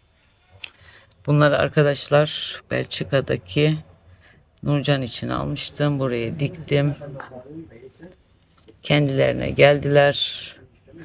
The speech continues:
Yani büyüdüler daha doğrusu. Ona bir güzel, e, şey, kargo yapacağım. Kendi türlerimden de koyacağım. Bu aldıklarını da koyacağım. Bu da kendisinin.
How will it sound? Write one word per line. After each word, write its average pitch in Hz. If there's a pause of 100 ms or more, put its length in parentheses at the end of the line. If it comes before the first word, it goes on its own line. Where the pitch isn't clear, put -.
(280)
Yani 160
büyüdüler 147
daha 131
doğrusu. 143 (1500)
Ona 160
bir 151
güzel, 147 (220)
e, 135
şey, 151
kargo 139
yapacağım. 131 (1900)
Kendi 156
türlerimden 139
de 123
koyacağım. 127 (1000)
Bu 87
aldıklarını 143
da 135
koyacağım. 131 (1500)
Bu 143
da 127
kendisinin. 120